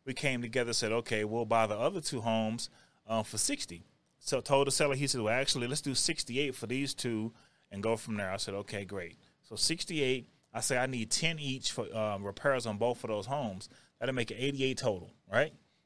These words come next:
So that'll get both of the homes in decent shape where I can repair, um, their brick homes. So they need some mortar work on the outside. Then I wanna repaint them all together, um, make sure the windows are good, and then, um, landscape and little stuff like that. And then once the tenants are out,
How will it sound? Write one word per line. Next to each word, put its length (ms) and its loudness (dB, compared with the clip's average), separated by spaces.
So 180 2
that'll 200 4
get 200 -2
both 280 0
of 40 -2
the 60 -2
homes 280 -2
in 100 -4
decent 320 -2
shape 260 -2
where 160 2
I 60 2
can 160 -6
repair, 500 -2
um, 160 4
their 100 4
brick 280 4
homes. 380 0
So 220 0
they 140 -2
need 160 -2
some 160 2
mortar 280 2
work 280 4
on 60 0
the 40 -4
outside. 500 4
Then 80 0
I 60 4
wanna 220 0
repaint 400 -2
them 160 -4
all 180 4
together, 400 0
um, 240 4
make 180 2
sure 140 0
the 80 -2
windows 420 0
are 40 -6
good, 340 2
and 120 -2
then, 160 0
um, 480 -2
landscape 460 0
and 80 -4
little 100 0
stuff 280 -2
like 200 0
that. 300 -4
And 180 0
then 140 2
once 200 0
the 100 -8
tenants 400 -2
are 80 -2
out, 280 2